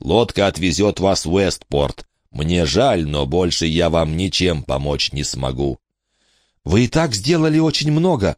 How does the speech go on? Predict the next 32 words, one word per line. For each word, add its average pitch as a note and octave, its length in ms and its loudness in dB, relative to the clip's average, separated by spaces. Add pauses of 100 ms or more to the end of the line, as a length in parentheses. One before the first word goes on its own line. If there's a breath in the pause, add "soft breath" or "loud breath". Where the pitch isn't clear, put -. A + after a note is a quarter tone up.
сказала D#2+ 500 0
Кейт. C#2+ 340 -2 (120)
«Спасибо F3 540 0
вам». F2 300 2 (460)
«Вы F#2 240 0
мне F#2 240 2
вот G2 260 2
что D#2 220 -4
скажите», — C2+ 760 -4
спросил D2 560 -2
Абрахам. B1+ 520 -4 (280)
«Вы C#2+ 200 0
точно F#2 540 2
из C#2+ 120 -2
будущего?» C#2 760 -4 (320)
«Да». B2 420 0 (500)
«И D2 140 0
вы G2 200 4
тут F2+ 220 0
для D#2+ 200 2
того, F2 360 2
чтобы E2+ 360 0
всё F2 300 0
исправить?» G#2+ 720 -2 (480)
«Что? F#3 440 0 (260)
Нет, F3+ 320 2
мы... F#3 320 2 (320)
Мы D#3+ 120 4
просто F#3+ 320 2
пришли G3+ 300 2
забрать G3 380 2
Майкла». D#3 520 0